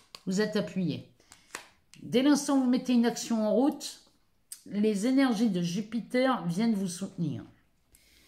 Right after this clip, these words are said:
Ici, en amour, les Poissons, c'est de la réussite.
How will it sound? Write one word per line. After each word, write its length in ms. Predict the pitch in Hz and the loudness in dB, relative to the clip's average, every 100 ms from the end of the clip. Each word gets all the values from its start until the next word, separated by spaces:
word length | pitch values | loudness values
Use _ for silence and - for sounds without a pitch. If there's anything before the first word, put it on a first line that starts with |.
| _ _ _ _ _ _ _ _ _ _ _ _ | _ _ _ _ _ _ _ _ _ _ _ _
Ici, 520 | 302 320 - 233 220 | 4 4 2 -2 -2
en 200 | 226 285 | 2 4
amour, 580 | 269 233 311 370 339 285 208 | 6 6 8 8 6 4 4
les 100 | 233 | 2
Poissons, 580 | - 208 - - 190 175 | 4 0 0 -2 -2 -2
c'est 200 | 170 233 | 0 0
de 60 | |
la 100 | 190 | 0
réussite. 920 | 180 233 175 - - 190 - - - | 2 2 2 -4 -8 -10 -12 -14 -14